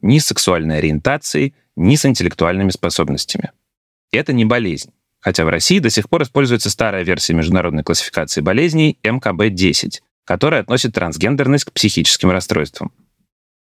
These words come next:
М К Б одиннадцать утвердили в две тысячи девятнадцатом году, и в России её тоже будут внедрять, но из-за нового законодательства против Л Г Б Т это вряд ли повлияет на отношение к трансгендерным людям.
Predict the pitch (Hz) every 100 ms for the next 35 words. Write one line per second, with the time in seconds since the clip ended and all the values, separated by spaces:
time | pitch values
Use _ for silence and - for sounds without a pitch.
0 | - 110 - 90 85 - 80 104 175 143
1 | 95 - 98 - 82 135 151 101 95 135
2 | 123 120 131 135 107 - 90 80 76 -
3 | _ _ _ 98 95 104 185 175 147 -
4 | 156 104 90 98 87 - 85 92 156 214
5 | - _ _ 104 170 127 110 139 120 98
6 | 87 98 101 101 - - 95 - 87 85
7 | 85 101 170 180 127 117 85 92 123 101
8 | 90 85 90 98 85 - 78 - 90 90
9 | - 82 71 76 78 76 78 76 64 65